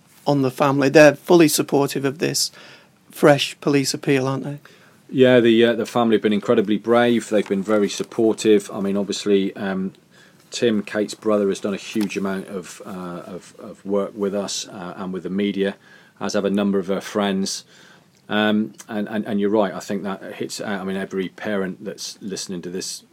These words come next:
Speaker 2: um, podcast today will, it's just something you can't comprehend. It's, it's beyond that, and, um, it's just a,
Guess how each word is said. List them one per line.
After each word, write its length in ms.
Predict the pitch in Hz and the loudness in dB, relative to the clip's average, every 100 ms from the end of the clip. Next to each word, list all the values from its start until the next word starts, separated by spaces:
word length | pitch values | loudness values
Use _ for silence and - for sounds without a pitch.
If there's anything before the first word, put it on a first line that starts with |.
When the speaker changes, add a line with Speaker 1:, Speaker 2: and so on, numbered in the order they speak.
| _ - | _ -20
Speaker 2:
um, 380 | 90 87 85 85 _ - | -16 -14 -16 -18 _ -16
podcast 480 | - 98 - 92 - | -10 -8 -8 -10 -10
today 320 | - 107 95 | -8 -4 -4
will, 300 | 85 87 87 - | -4 -8 -10 -12
it's 500 | 110 107 120 101 - | -14 -14 -12 -12 -6
just 220 | 113 - | -6 -4
something 280 | 107 92 90 | -6 -6 -10
you 100 | 87 | -10
can't 260 | 104 98 | -10 -10
comprehend. 680 | - 92 85 85 95 82 78 | -10 -12 -12 -10 -8 -8 -10
It's, 320 | - - - - - - _ _ | -10 -10 -12 -16 -20 -20 _ _
it's 160 | - - | -8 -4
beyond 340 | 101 104 95 | 2 2 2
that, 240 | 90 90 - | -4 -8 -8
and, 320 | 98 92 98 | -8 -4 -2
um, 300 | 95 98 98 _ _ _ | -2 -4 -8 _ _ _
it's 180 | - 95 | -14 -12
just 260 | - 101 | -8 -6
a, 80 | - | -4